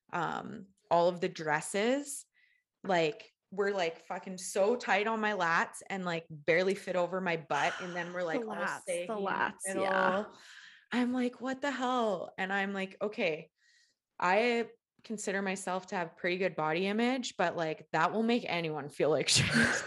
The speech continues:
Speaker 1: Like,
Speaker 2: <laughs>
Speaker 1: I was just like, "Uh."
Speaker 2: Not
Speaker 1: So
Speaker 2: ideal.
Speaker 1: it was a reminder that, um, we can't expect every single, like, style or every single, like, type of clothing to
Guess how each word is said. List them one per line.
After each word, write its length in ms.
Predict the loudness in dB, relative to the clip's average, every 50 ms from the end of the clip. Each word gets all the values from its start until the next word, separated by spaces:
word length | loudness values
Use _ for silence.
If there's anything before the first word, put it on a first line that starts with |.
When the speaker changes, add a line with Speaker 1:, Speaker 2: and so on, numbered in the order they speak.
| 2 6
Speaker 1:
Like, 540 | 6 6 8 6 4 2 -2 -4 -6 -6 -4
Speaker 2:
<laughs> 920 | -4 -4 -4 -6 _ _ _ -4 -2 -2 -2 -4 -8 -14 -2 2 4 4
Speaker 1:
I 180 | 4 4 2 0
was 160 | 0 0 0
just 160 | 0 -2 0 2
like, 200 | 2 2 2 0 0
"Uh." 460 | 2 2 2 2 0 -2 -6 -8 -10 -8 -4
Speaker 2:
Not 300 | -4 -2 -2 2 4 6
Speaker 1:
So 300 | 8 8 8 6 4 2
Speaker 2:
ideal. 440 | 0 -2 -4 -6 -6 -8 -10 _ _ 4
Speaker 1:
it 160 | 4 6 6
was 240 | 8 6 6 6 4
a 80 | 2 2
reminder 800 | 2 2 2 2 2 2 2 0 0 0 0 0 -2 -2 -2 -2
that, 540 | 0 0 0 2 0 0 0 -2 -4 -6 -12 -14 -14 _ _ _ _ _ _ _ _ _ _ _ -4
um, 680 | -4 -2 -2 -4 -6 -8 -8 -8 -8 -8 -10 -12 -12 -16 _ _ _ _ _ _ _ _ _ _ _ _ _ _ _ _ _ _ _ _ _ _ _ _ _ -4
we 160 | -4 -4 -4
can't 360 | -2 0 2 4 4 4 2
expect 520 | 0 -4 -6 -6 -4 -2 -2 -2 -4 -6 -6 -4
every 280 | -2 -2 -2 -2 -4 -4
single, 380 | -4 -6 -6 -4 -4 -2 -2 0
like, 200 | -2 -2 -2 -4
style 580 | -6 -4 -2 0 0 0 0 0 0 0 0 -2 -2
or 180 | -2 -2 -2
every 240 | -4 -4 -6 -8 -10
single, 300 | -10 -10 -8 -6 -6 -6
like, 160 | -6 -6 -8 -6
type 240 | -6 -4 -4 -4 -4
of 140 | -8 -8 -10
clothing 520 | -10 -8 -6 -6 -6 -6 -6 -6 -6 -8 -8 -8 -8
to 400 | -8 -6 -6 -6 -6 -8 -10 -12